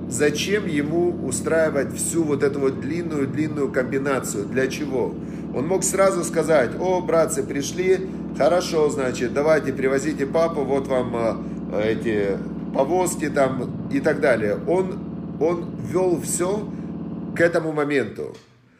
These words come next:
В чём здесь момент? Он хотел, он хотел, чтобы они раскаялись. У него был план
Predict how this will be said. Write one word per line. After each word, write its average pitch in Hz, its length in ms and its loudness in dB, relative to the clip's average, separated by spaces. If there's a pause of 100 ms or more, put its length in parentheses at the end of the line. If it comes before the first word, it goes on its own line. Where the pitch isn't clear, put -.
(200)
В - 80 -20
чём 190 300 0
здесь 170 280 0
момент? 143 460 -2 (140)
Он 180 260 0
хотел, 185 560 0 (840)
он 160 220 2
хотел, 160 480 0
чтобы 131 280 0
они 135 180 2
раскаялись. 113 760 0 (480)
У 127 80 -2
него 180 200 2
был 170 260 2
план 127 640 2